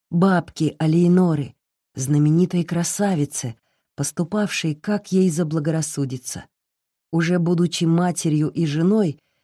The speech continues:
Данжероза влюбилась и сбежала от мужа. Неслыханное, непростительное прелюбодеяние. Мари облекает в стихи вспомнившуюся ей ласку с красным цветком в пасти,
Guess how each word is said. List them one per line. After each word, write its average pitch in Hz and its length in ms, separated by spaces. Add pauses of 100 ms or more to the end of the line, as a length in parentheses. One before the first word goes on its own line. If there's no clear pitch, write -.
(200)
Данжероза 180 720
влюбилась 170 800 (300)
и 214 100
сбежала 190 640
от 151 140
мужа. 127 400 (420)
Неслыханное, 143 1040 (340)
непростительное 196 1160
прелюбодеяние. 175 1160 (720)
Мари 170 300
облекает 175 580
в - 100
стихи 180 600 (240)
вспомнившуюся 175 1200
ей 175 300
ласку 165 680 (220)
с - 120
красным 156 540
цветком 165 580
в - 260
пасти, 139 540